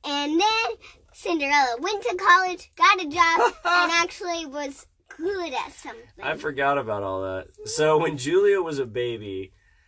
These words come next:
Speaker 2: I would tell, I would read, like, Snow White and Sleeping Beauty before Julia could read, obviously.
Speaker 1: You did it when I was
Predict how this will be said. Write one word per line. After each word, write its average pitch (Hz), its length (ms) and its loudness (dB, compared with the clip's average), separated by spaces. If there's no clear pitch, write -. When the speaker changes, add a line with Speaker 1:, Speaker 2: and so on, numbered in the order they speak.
Speaker 2:
I 135 160 4
would 160 200 -4
tell, 147 600 0
I 139 100 2
would 151 160 -2
read, 139 340 -8
like, 143 220 0
Snow 131 340 -2
White 123 340 2
and 123 120 -8
Sleeping 123 260 -12
Beauty 127 140 -8
before 185 280 0
Julia 151 280 0
could 120 140 -8
read, 117 300 -8
obviously. 92 600 -8
Speaker 1:
You 359 80 -4
did 440 160 4
it 466 260 0
when 403 100 -2
I 403 180 2
was 349 180 -10